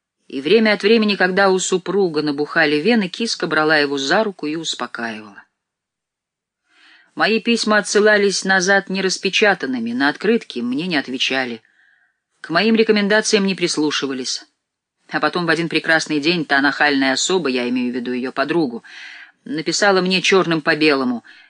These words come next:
"Неужели вы не понимаете, что Лени не желает иметь с вами ничего общего?" Что ж,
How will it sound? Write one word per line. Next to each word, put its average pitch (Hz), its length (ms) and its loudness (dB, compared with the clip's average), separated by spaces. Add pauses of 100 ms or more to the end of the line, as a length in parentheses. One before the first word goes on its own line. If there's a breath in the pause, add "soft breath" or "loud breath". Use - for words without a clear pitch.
(140 loud breath)
"Неужели 127 680 0
вы 226 240 6
не 214 120 4
понимаете, 190 640 -2
что 160 260 -2
Лени 240 400 4
не 226 180 4
желает 202 540 4
иметь 190 240 -2
с - 120 -4
вами 175 260 0
ничего 156 480 0
общего?" - 520 -10 (1200)
Что - 340 -10
ж, - 280 -6